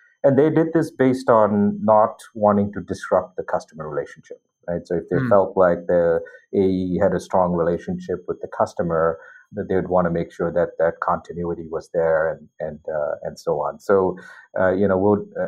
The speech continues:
Speaker 1: as part of the data exercise up front, we would get, get this, uh, list of accounts that, uh, we can pull out of territories and kinda create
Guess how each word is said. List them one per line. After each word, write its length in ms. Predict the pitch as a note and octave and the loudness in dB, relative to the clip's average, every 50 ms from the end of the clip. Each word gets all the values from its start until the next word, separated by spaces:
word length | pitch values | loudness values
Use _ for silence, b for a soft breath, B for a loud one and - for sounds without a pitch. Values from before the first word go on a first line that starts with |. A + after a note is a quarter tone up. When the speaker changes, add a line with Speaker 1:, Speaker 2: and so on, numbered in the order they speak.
| - | 0
Speaker 1:
as 100 | G2+ G2+ | 0 0
part 220 | - - A#2 A2+ A2+ | 2 4 4 4 4
of 80 | G2+ | 2
the 60 | G2 F#2 | 0 0
data 280 | F#2+ G#2+ A2+ G#2+ G2+ | 0 2 2 4 2
exercise 640 | F#2 E2+ - - F#2 - - F2 D#2+ E2 E2 - E2+ | 2 0 -2 -4 -6 -2 0 0 0 0 0 -2 -2
up 180 | D#2+ - - _ | -2 -2 -4 _
front, 340 | - G#2+ G2+ F#2 F2+ F2+ F2+ | 0 0 0 0 -2 -4 -4
we 100 | F2 F2 | -6 -6
would 220 | E2 E2 E2 - - | -4 -6 -8 -6 -4
get, 140 | E2+ D#2+ - - _ _ _ _ | -4 -4 -4 -8 _ _ _ _
get 200 | E2 E2 - - | -8 -8 -6 -6
this, 280 | - D#2+ D2+ - - - | -8 -8 -8 -8 -6 -2
uh, 160 | - D#2 D#2 D2+ | -2 0 0 -2
list 240 | D2+ D#2+ - _ - | -4 -8 -10 _ -10
of 80 | D#2 - | -10 -10
accounts 500 | D#2 D2+ - - D#2 D2+ D2 D2 - _ | -10 -8 -6 -6 -4 -4 -6 -10 -8 _
that, 200 | D#2+ D2+ - - _ - | -6 -6 -6 -8 _ -6
uh, 280 | D#2 D2 D2+ D2+ D2+ - - F2 | -4 -4 -2 -4 -6 -6 -10 -12
we 80 | F2 | -14
can 280 | D#2+ - - D#2+ D#2+ D2+ - - | -14 -12 -12 -14 -14 -12 -6 -2
pull 120 | F#2+ F2 | 0 2
out 140 | E2 D#2+ D#2 | 2 0 0
of 100 | D#2 - | -2 -6
territories 600 | - D#2+ D2+ D2 - - E2 D2+ D2+ D2+ D2+ - - | -6 -6 -6 -6 -6 -6 -6 -6 -6 -6 -10 -12 -18
and 140 | D2+ D2+ | -20 -20
kinda 180 | - - - C#2+ | -16 -14 -14 -14
create 360 | - - - E2 D#2+ D2+ D2 | -14 -12 -10 -8 -6 -6 -6